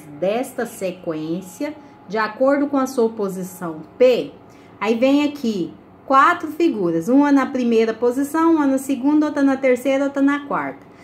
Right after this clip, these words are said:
Eu contei os quadrados, aqui tem cinco quadradinhos, nove quadradinhos, treze quadradinhos e dezessete quadradinhos. Então, eles querem uma fórmula.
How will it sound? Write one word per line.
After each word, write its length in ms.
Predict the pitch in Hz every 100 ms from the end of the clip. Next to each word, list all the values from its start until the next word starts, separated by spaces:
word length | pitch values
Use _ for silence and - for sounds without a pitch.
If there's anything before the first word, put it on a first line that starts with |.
| - -
Eu 120 | 262
contei 360 | 311 330 330 311
os 140 | 311
quadrados, 600 | 320 302 226 190 196 202
aqui 120 | 285
tem 140 | 285 294
cinco 320 | 330 330 320
quadradinhos, 760 | 294 277 277 262 277 302 320
nove 360 | 262 262 254 254
quadradinhos, 880 | 262 254 247 254 233 262 311 330 -
treze 480 | - 269 262 262 262
quadradinhos 640 | 269 254 262 233 254 285
e 20 |
dezessete 560 | 269 277 302 294 269 -
quadradinhos. 800 | 277 269 269 269 226 165 151 - - - - -
Então, 300 | 262 277 359
eles 360 | 339 339 330 -
querem 680 | 330 320 349 240 196 196 -
uma 320 | 302 349 403
fórmula. 1400 | 453 - - - 285 302 311 277 240 208 196 175 160 143